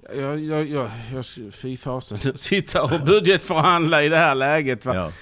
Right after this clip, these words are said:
Speaker 1: Så jättebesvärligt helt enkelt för Socialdemokraterna,
Speaker 2: Mm.
Speaker 1: skulle jag säga.
Speaker 2: Men tror du, jag menar, det är, det är nu, eh, två år kvar till nästa val, ordinarie val. Eh, tror du det blir några extra val? Eller, jag menar, det,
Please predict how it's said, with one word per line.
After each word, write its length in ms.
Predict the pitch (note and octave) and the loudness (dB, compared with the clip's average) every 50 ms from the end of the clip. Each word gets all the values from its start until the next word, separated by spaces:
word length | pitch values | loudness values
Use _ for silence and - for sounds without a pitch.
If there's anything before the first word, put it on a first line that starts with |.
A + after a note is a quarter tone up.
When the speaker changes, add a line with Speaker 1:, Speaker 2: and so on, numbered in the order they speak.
| - - - | -20 -20 -16
Speaker 1:
Så 220 | - - D3 D#3 D3+ | -8 -6 -4 -4 -4
jättebesvärligt 1160 | C#3+ D3+ D3+ F3 G3+ G3 - - B2 G2+ A#2 G#2+ - - G#2 G2+ F#2 F2+ F#2+ A2+ B2+ C#3+ - | -2 -2 0 0 0 -2 -4 -8 -8 -8 -8 -8 -8 -8 -8 -8 -8 -8 -10 -10 -12 -10 -8
helt 260 | F#3+ E3 C#3+ A#2 - | -8 -8 -8 -8 -10
enkelt 360 | C3 A#2 G#2+ G#2 - - - _ | -10 -10 -10 -12 -14 -18 -20 _
för 100 | - G#2 | -18 -16
Socialdemokraterna, 880 | F#2+ A2+ G#2+ - - A2+ G#2+ G2 D#2+ D2+ - - - F2+ C2+ D2 D2 | -14 -14 -14 -12 -10 -10 -10 -10 -12 -16 -18 -18 -18 -14 -12 -12 -12
Speaker 2:
Mm. 140 | D2 D2+ D2+ | -12 -14 -16
Speaker 1:
skulle 240 | - _ - F2 E2 | -18 _ -20 -20 -18
jag 80 | F2+ | -18
säga. 240 | - - F#2 C2 G#1 - - A#2 - _ | -18 -18 -18 -20 -20 -20 -20 -20 -16 _
Speaker 2:
Men 160 | - G#2+ G2 | -6 -6 -2
tror 220 | A2 A#2+ B2 B2 | -2 0 0 0
du, 60 | B2 | 0
jag 80 | A#2 A2 | 0 0
menar, 180 | A2 G#2+ G#2 G2+ | 0 0 0 0
det 100 | G#2 A2 A2+ A2 | 2 2 2 2
är, 400 | G#2+ G#2 G2+ G2+ G2 F#2 F2 D#2+ D#2+ D2+ - _ _ _ _ _ _ _ _ _ _ _ _ _ _ | 2 0 0 -2 -2 -4 -6 -10 -14 -18 -18 _ _ _ _ _ _ _ _ _ _ _ _ _ _
det 100 | - A2+ | -6 -4
är 60 | A2 | -4
nu, 440 | G#2 G#2+ G#2 G2+ G2 F#2 F#2 F#2+ F#2+ F#2 F2+ F2+ F2 E2 | -2 -2 -2 -2 -4 -4 -4 -4 -2 -2 -2 -2 -4 -6
eh, 40 | C2+ G#1+ G1+ _ _ _ _ _ _ _ _ _ | -8 -10 -14 _ _ _ _ _ _ _ _ _
två 200 | - B2 A2 G2 | -4 -4 -2 0
år 80 | G2 G2 | -2 -2
kvar 240 | F#2+ G2+ G2+ A2+ | -2 -2 -2 -2
till 140 | G#2 G#2+ G#2+ | -2 -2 -2
nästa 240 | G2 F2+ - - G2 | -2 -2 -2 -2 -2
val, 280 | F#2 F#2+ G#2+ B2 C#3 C3+ - | 0 0 0 0 -2 -4 -4
ordinarie 380 | G2 G2 F#2+ F2+ F2 F2+ F#2+ | -2 -2 0 0 0 0 0
val. 240 | F2 E2+ F#2 A2 C3+ - - _ _ _ _ _ _ _ _ _ _ _ _ _ _ _ - | 0 -2 -2 -4 -4 -8 -14 _ _ _ _ _ _ _ _ _ _ _ _ _ _ _ -12
Eh, 100 | G#2+ G#2 F#2+ D2+ C#2 B1 - _ _ _ _ _ _ _ _ _ _ _ _ _ _ _ _ _ _ _ - - - - _ _ _ | -12 -12 -12 -14 -18 -20 -20 _ _ _ _ _ _ _ _ _ _ _ _ _ _ _ _ _ _ _ -20 -20 -20 -20 _ _ _
tror 100 | - B2 | -6 -6
du 20 | A#2+ | -4
det 60 | G#2 | -2
blir 120 | G2 D3+ | -2 -4
några 120 | F#3 - D3+ | -2 -2 -2
extra 260 | - - - - D#2 | -4 -4 -6 -6 -8
val? 220 | B1+ A#1 A1+ C2+ | -8 -8 -8 -6
Eller, 140 | D2+ D#2+ E2+ | -4 -4 -2
jag 120 | F2+ F2 F2+ | -2 -2 0
menar, 160 | F#2+ F#2+ F2+ | 0 0 0
det, 240 | E2+ F#2+ F#2 G2 | 0 -2 -4 -4